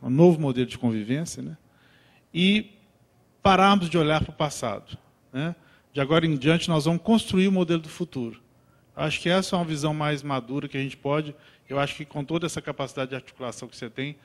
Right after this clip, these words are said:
você pode talvez ser um protagonista desse processo, né? Então, talvez a próxima palestra, assim, como que nós podemos partir pra, né, é, pra esse, esse, esse modelo e, e começar a trabalhar muito na questão de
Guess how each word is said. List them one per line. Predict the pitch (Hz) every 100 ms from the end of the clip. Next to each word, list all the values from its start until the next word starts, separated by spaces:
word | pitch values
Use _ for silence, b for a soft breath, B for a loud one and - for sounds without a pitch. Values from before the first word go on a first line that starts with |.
| b b
você | - 135
pode | 151 147
talvez | 147 135 147
ser | - 156
um | 156
protagonista | 151 143 156 135 127 131 -
desse | 131 131
processo, | - 139 - 110 - - _ -
né? | 147 - b b b b
Então, | - 131
talvez | 143 143 147
a | 131
próxima | 160 156 160 139
palestra, | 127 127 151 - 120
assim, | -
como | 175 190
que | 170
nós | 160 -
podemos | 139 123 131 131 - - _
partir | 127 120 - 135
pra, | - 135
né, | 170 - B B B B B -
é, | 120 117 113 113 57 107 107 - - - - _
pra | 120 117 113
esse, | 117 - 110
esse, | 113 117 - 110 107 104 110
esse | - 131
modelo | 127 127 156 156 - B B B B _ -
e, | 170 196 214 208 214
e |
começar | - 233 214 226
a |
trabalhar | 226 214 202 208
muito | 214 240
na | 233
questão | 220 214 - 208 214
de | 185 202 208 196